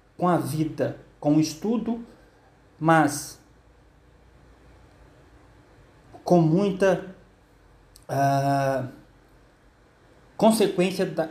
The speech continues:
daquilo que eu havia estudado, eu entendi que o segredo do sucesso, do início de um sonho,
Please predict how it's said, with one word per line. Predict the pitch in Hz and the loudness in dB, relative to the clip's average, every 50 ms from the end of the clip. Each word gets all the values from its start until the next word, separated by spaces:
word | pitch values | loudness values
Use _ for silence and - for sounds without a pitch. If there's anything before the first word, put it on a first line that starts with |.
| - - | -10 -14
daquilo | 151 131 123 165 - - - - 185 185 185 165 | -8 -4 -4 -4 -4 -4 -2 0 2 2 2 2
que | - 180 | 0 2
eu | 170 | 2
havia | 160 151 131 - - 160 196 190 | 2 2 0 -4 -4 -2 0 0
estudado, | 185 185 - - - - - - 233 196 185 165 143 139 170 170 170 - - - - - - _ _ _ _ _ _ _ _ _ _ _ _ _ - | 0 0 -4 -8 -14 -4 0 2 4 4 4 2 0 2 2 0 0 -2 -6 -14 -20 -20 -20 _ _ _ _ _ _ _ _ _ _ _ _ _ -2
eu | 143 156 | 0 0
entendi | 180 170 202 220 202 185 151 139 143 143 127 127 - - - - - _ _ _ _ _ _ | 2 2 2 0 0 0 0 0 0 -2 -2 -2 -6 -10 -16 -20 -20 _ _ _ _ _ _
que | - 185 | -2 -2
o | 185 | 0
segredo | 185 - 190 190 180 - 170 180 220 240 233 175 160 | 2 4 4 4 4 4 4 4 4 4 2 -2 -6
do | 151 170 196 | -6 -6 -8
sucesso, | - - 170 156 - - - 175 180 180 165 - - - - 147 147 147 147 - - _ _ _ _ _ _ _ _ _ _ _ _ _ - | -6 -8 -10 -10 -10 -6 -2 0 0 0 0 -2 -6 -10 -10 -10 -10 -12 -14 -20 -20 _ _ _ _ _ _ _ _ _ _ _ _ _ -14
do | 147 139 127 160 180 | -10 0 4 4 4
início | 170 165 180 208 226 220 214 185 156 | 4 4 2 2 0 0 -2 -6 -6
de | 147 180 | -4 -2
um | 175 - | -2 -2
sonho, | - - - - 175 185 190 185 156 143 147 147 147 - | -4 -8 -8 -4 -2 -2 0 0 0 0 0 -2 -6 -10